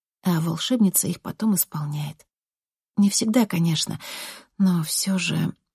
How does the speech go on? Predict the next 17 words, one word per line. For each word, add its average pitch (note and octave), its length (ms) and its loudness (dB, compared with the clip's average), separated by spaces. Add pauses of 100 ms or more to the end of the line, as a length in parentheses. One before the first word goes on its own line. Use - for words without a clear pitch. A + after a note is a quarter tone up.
(400)
всё - 180 4
же, F3+ 140 2
как - 260 -4
правило, F3+ 540 2 (460)
исполняет. D3+ 800 -2 (600)
Особенно, F3 540 2
если D#3+ 380 2
письмо F3+ 520 4
оформлено E3 580 4
правильно. E3 680 -2 (800)
"Понимаешь, F3 720 8 (260)
горнолыжники!" G3+ 1400 12 (1400)
Правильно G#3+ 420 6
это - 160 -4
нужно F#3 320 6
делать F3 380 0
так. - 300 -12